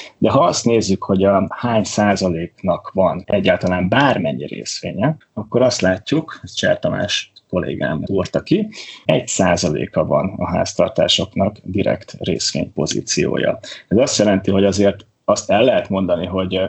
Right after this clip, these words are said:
körülbelül egy, a háztartások tíz-tizenöt százalékának azért van olyan vagyoni helyzete, hogy képes hosszú távra megtakarítani,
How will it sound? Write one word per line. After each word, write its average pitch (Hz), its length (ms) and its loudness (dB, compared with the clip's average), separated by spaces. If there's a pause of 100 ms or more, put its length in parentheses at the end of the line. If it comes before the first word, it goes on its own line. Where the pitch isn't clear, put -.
körülbelül 98 540 0
egy, 87 160 0
a 98 220 -8
háztartások 95 540 -2
tíz-tizenöt 95 680 0
százalékának 92 840 0
azért 92 220 0
van 107 240 2
olyan 92 360 0
vagyoni 90 380 0
helyzete, 90 560 0
hogy 87 240 -4
képes - 400 0
hosszú 87 280 -2
távra 80 280 0
megtakarítani, 127 840 0